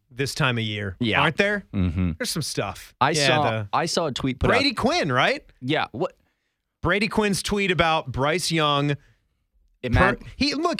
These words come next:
Speaker 1: Bryce Young is in the Heisman race.
Speaker 2: Yeah.
Speaker 1: He's had a terrific statistical season. He's been great. Bama is right up there. But, I mean, come on, if you've been watching what Ohio State has done here in the last couple weeks against better competition,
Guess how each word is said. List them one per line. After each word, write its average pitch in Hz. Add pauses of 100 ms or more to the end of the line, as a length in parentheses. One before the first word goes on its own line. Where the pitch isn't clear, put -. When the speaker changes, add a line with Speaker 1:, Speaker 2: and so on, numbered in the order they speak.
Speaker 1:
Bryce 277
Young 285
is 226
in 220
the 156
Heisman 143
race. 92
Speaker 2:
Yeah. 85 (200)
Speaker 1:
He's 240
had 226
a 226
terrific 208
statistical 175
season. 147 (240)
He's 185
been 175
great. 147
Bama 175
is 127
right 160
up 139
there. 147
But, 143 (420)
I 180
mean, 185
come 196
on, 175
if -
you've 196
been 160
watching 180
what 151
Ohio 175
State 175
has 151
done 175
here 160
in 151
the 147
last 151
couple 135
weeks 156
against 147
better 151
competition, 156